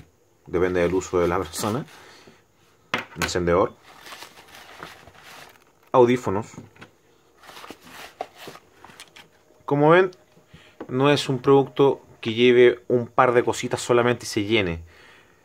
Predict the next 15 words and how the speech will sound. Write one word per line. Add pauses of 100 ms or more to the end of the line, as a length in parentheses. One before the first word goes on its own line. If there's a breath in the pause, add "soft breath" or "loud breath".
(140 soft breath)
Estamos
hablando
casi
de
un, (380)
un
banano,
pero
de
un
tamaño
mucho
más
compacto. (2000 soft breath)
Bueno,